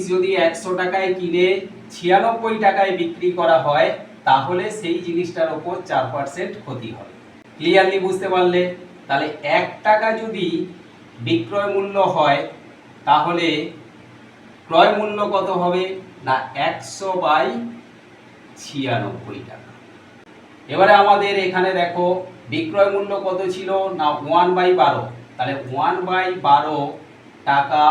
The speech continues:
বিক্রয় মূল্য হলে আমরা লিখব ক্রয় মূল্য কত হবে? না, একশো বাই ছিয়ানব্বই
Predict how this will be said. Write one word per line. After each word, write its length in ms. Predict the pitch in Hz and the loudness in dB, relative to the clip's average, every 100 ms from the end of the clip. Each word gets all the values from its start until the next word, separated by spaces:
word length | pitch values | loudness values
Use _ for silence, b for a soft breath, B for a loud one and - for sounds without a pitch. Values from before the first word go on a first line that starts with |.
| - | 2
বিক্রয় 440 | 147 143 160 160 160 | -2 -10 -2 0 0
মূল্য 220 | 160 156 151 147 123 | -2 -4 -4 -4 -4
হলে 240 | 123 120 151 - - - 117 | -4 -4 -6 -10 -16 -12 -6
আমরা 220 | 131 135 139 | -4 -2 -2
লিখব 240 | 131 123 131 139 139 | -4 -6 -6 -6 -6
ক্রয় 260 | 165 175 190 | -2 0 0
মূল্য 220 | 190 190 190 180 | 0 -2 -2 -4
কত 160 | 165 147 135 - | -4 -4 -4 -4
হবে? 180 | - - - - - | -8 -14 -18 -20 -10
না, 80 | 123 120 123 131 | -8 -8 -6 -6
একশো 460 | 139 - - - 175 175 175 | -6 -8 -14 -6 -2 -2 -2
বাই 300 | 131 139 160 165 170 - | 0 2 0 -2 -6 -12
ছিয়ানব্বই 880 | 131 127 135 139 - - 143 147 | -10 -4 -4 -4 -8 -10 -8 -6